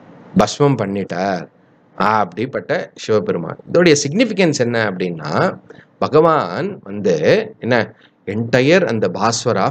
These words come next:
ஃப்ளேம் அப்படிலாம் சொல்றது வந்து, அந்த நெருப்பை குறிக்கிறது வந்து எதை குறிக்கிறது? ஞானத்தை குறிக்கிறது. அப்போ அந்த ஞானத்தை சுத்தி அதோடைய டோட்டல் விஷயம் வந்து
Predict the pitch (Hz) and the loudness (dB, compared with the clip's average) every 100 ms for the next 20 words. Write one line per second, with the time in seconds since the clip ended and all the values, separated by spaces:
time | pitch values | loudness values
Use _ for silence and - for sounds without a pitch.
0 | 139 117 120 120 107 131 117 92 110 - | -2 0 2 2 0 0 0 0 0 0
1 | 101 117 110 92 85 80 101 202 - - | 0 0 0 -2 -4 -2 2 2 0 -14
2 | - 104 101 95 123 139 - 110 113 117 | -10 -4 -2 2 2 2 0 0 2 0
3 | 101 95 117 107 139 143 123 117 107 107 | 0 -4 0 0 2 0 -2 0 2 2
4 | 107 110 - - - 85 90 151 185 120 | 2 0 -4 -16 -6 0 2 4 2 0
5 | - 87 - 78 73 82 78 - - - | -4 -8 -8 -10 -2 0 0 -4 -20 -20
6 | - - 92 - 85 143 190 - - 120 | -20 -4 -4 2 4 4 2 -8 -6 0
7 | 113 95 85 127 175 175 147 117 - 113 | 0 0 0 2 2 2 -2 -2 -8 -8
8 | 95 135 160 - 101 113 107 95 104 120 | -2 0 -2 -4 -2 0 0 0 2 2
9 | 139 170 147 101 - 135 127 95 92 90 | 4 2 0 -2 -6 -6 -6 -8 -8 -6
10 | 78 80 156 170 | -4 2 2 2